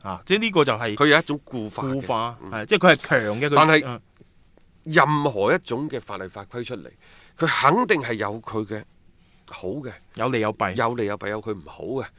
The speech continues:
Speaker 1: 嗯。
Speaker 2: 就好似我哋節目啱啱開頭所講嘅V A R，
Speaker 1: 係咯。
Speaker 2: 一模一樣，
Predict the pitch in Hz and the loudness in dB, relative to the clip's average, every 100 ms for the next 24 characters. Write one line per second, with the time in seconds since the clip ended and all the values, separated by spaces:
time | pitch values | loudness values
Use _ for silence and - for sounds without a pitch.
0 | - 95 104 139 156 127 120 101 117 107 | -20 -8 0 0 2 2 0 0 -2 -2
1 | 143 147 139 123 87 78 101 - 113 113 | -2 -2 -2 -2 -6 -8 -8 -6 -8 -8
2 | 101 117 101 123 - _ 110 135 180 - | -10 -12 -12 -18 -20 _ 0 2 0 -6
3 | - - 196 - - 120 110 170 139 | -20 -4 -4 -4 -4 0 2 2 0